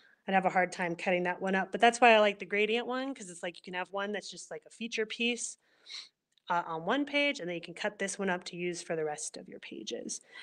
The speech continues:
However you're gonna do it, whether you're gonna do headers for each day, uh,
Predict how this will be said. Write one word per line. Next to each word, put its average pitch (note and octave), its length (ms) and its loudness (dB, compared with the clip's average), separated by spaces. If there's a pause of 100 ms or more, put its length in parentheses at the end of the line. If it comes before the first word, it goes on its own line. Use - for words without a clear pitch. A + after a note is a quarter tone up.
However G3+ 340 10
you're F#3+ 160 8
gonna G3+ 220 2
do F#3+ 180 2
it, D3+ 120 -2
whether E3+ 220 0
you're F3 100 2
gonna E3+ 200 -2
do E3 160 -4
headers F#3 500 2
for F#3 160 -4
each E3+ 340 -6
day, B3 640 4 (180)
uh, D#3+ 480 -6